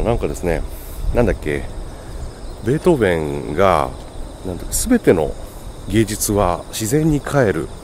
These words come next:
<laughs>だったかな。<laughs> ちょっと調べとかないとだけど。あの、っていうようなね、ことを、あの、お話しされてた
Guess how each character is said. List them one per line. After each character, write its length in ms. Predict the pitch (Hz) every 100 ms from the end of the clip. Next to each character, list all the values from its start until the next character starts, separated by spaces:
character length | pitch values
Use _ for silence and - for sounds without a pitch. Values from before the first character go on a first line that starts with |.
| - - - - - - -
<laughs> 140 | -
だ 80 | 143
っ 40 |
た 120 | - 101
か 80 |
な。 120 | 82 78
<laughs> 1400 | - - 170 - - 170 - - - - - - - - -
ち 80 | 135
ょ 60 |
っ 20 |
と 120 | 131 120
調 200 | 127 123
べ 100 | -
と 80 |
か 100 | -
な 80 | 82
い 60 | 78
と 80 | 76
だ 100 | 69
け 80 |
ど。 120 | 73 71 - - - - - - -
あ 120 | 101
の、 420 | 90 82 78 78
っ 40 | -
て 80 |
い 60 | 156
う 40 |
よ 100 | 165
う 40 | 110
な 100 | 78
ね、 160 | 92 - -
こ 120 | 104
と 120 | 120
を、 380 | 101 78 67 55 - - - - - - -
あ 120 | -
の、 200 | 82 76
お 40 | 78
話 240 | 90 90
し 20 |
さ 80 | 95
れ 80 | 95
て 100 | -
た 320 | 82 73 69